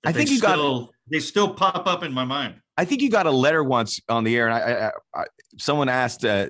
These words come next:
Speaker 2: they were under the impression with Robbie or Roy Keane were brothers, and you're like, "I got some breaking news." Obviously assisted by Giles Elliott. They are not related.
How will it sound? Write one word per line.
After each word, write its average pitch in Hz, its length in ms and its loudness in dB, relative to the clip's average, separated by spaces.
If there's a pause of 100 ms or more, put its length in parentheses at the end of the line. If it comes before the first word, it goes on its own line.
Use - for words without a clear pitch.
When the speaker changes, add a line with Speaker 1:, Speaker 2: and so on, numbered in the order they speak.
Speaker 2:
they 117 160 -2
were 113 160 0
under 113 320 0
the 117 80 0
impression 117 340 -2
with 104 220 -2
Robbie 117 460 0
or 95 120 0
Roy 101 400 0
Keane 113 320 -2
were 90 120 -2
brothers, 98 480 -2
and 98 120 -2
you're 104 120 0
like, 87 160 -4 (340)
"I - 80 2
got 208 160 0
some 220 160 -2
breaking 214 340 0
news." 220 420 0 (140)
Obviously 131 340 0
assisted 127 380 -2
by 107 160 2
Giles 95 320 0
Elliott. 110 280 -2 (120)
They 139 160 2
are 151 120 2
not 120 280 0
related. 117 560 0